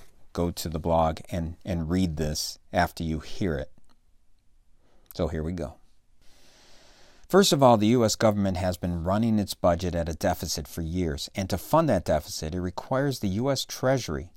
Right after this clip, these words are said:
to borrow money from the public by offering interest-bearing bonds. Typically, in a healthy economy, bondholders demand to be paid a higher interest rate on long-term bonds than for short-term bonds because the probability that interest rates will change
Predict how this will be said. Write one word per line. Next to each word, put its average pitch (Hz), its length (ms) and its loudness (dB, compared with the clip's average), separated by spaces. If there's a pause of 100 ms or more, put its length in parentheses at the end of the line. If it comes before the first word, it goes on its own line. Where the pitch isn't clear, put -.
to - 80 -10
borrow 101 280 4
money 101 300 2
from 90 240 -6
the 87 60 -4
public 92 440 -2
by 85 160 0
offering 90 600 -2
interest-bearing 110 840 -2
bonds. 82 580 -4 (640)
Typically, 113 500 2
in 92 80 0
a 82 60 0
healthy 120 480 2
economy, 82 580 -6 (120)
bondholders 101 580 0
demand 95 400 0
to 107 40 -4
be 117 160 -2
paid 92 460 0
a - 100 -8
higher 92 380 -2
interest 95 480 -4
rate 80 260 -4 (800)
on 87 200 -2
long-term 107 400 2
bonds 80 440 -4 (300)
than 104 140 0
for 135 140 -2
short-term 156 460 0
bonds 82 300 -2
because 104 360 -2
the 107 80 -2
probability 123 880 2
that 95 220 0
interest 120 360 -4
rates 101 300 0
will 85 100 -6
change 101 880 -4